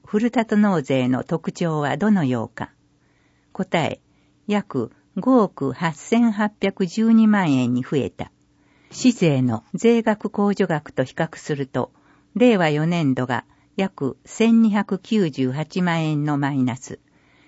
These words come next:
令和五年度が約八百二万円のマイナスとなり、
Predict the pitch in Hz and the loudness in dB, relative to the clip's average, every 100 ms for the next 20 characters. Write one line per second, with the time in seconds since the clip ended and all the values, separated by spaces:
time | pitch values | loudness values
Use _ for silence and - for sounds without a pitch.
0 | _ 208 262 190 147 156 170 170 139 127 | _ 2 4 4 0 0 0 0 -2 -2
1 | 123 117 - _ - 190 - 139 - _ | -2 -4 -8 _ -6 -6 -4 -8 -8 _
2 | - 175 - 226 226 214 202 196 180 170 | -8 -8 -4 -4 2 2 4 2 0 0
3 | 160 151 147 156 160 160 151 - 147 139 | -2 -2 0 0 0 -2 -4 -6 -4 -2
4 | 127 123 | -4 -6